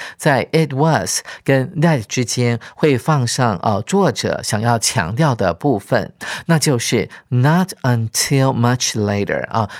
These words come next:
一直到很久很久之后。That 怎么样怎么样呢？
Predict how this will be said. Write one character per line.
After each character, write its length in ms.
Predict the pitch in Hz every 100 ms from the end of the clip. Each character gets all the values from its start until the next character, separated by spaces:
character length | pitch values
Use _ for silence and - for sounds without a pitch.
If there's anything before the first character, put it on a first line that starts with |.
| -
一 180 | 254 233
直 240 | - -
到 260 | 120 139 110
很 300 | 107 104 135
久 220 | 160 113
很 200 | 98 104
久 240 | 123 101 -
之 220 | - 107
后。 400 | - 139 104 - - - - - - -
That 440 | 113 120 117 175 -
怎 140 | -
么 80 | 120
样 120 | 143
怎 120 | 185 147
么 60 |
样 220 | 165 175 160
呢？ 280 | 156 151